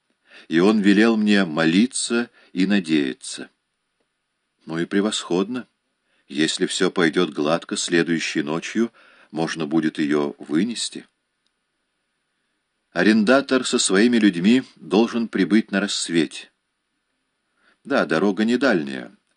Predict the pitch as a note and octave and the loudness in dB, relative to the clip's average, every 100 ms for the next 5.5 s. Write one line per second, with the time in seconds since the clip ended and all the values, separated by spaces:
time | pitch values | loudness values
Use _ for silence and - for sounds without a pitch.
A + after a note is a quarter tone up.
0 | _ _ _ _ - - G2+ F#2+ A2 G#2 | _ _ _ _ -8 0 2 2 0 0
1 | G#2 B2 - D#3+ F#3+ - _ _ _ _ | 0 -2 0 0 0 -4 _ _ _ _
2 | _ _ _ _ _ _ _ _ _ _ | _ _ _ _ _ _ _ _ _ _
3 | _ _ _ _ _ - D#2 E2 F#2 D#3+ | _ _ _ _ _ -6 -2 0 2 0
4 | - G2 D#2+ - - E2 F#2+ F2+ - D#2+ | 0 0 0 -2 -2 0 0 0 -4 2
5 | D3 - C3 C3 | 2 4 4 4